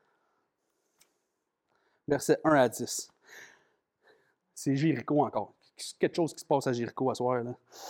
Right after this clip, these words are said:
Jésus entra dans la ville de Jéricho et la traversa.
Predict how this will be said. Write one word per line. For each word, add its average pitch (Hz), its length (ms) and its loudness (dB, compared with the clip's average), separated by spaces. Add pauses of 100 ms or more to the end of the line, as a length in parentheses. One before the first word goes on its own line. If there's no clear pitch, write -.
(240)
Jésus 285 460 12
entra 262 300 10
dans 214 100 12
la 190 160 12
ville 214 180 6
de 175 80 6
Jéricho 165 600 6
et 170 60 6
la 147 120 10
traversa. 147 720 2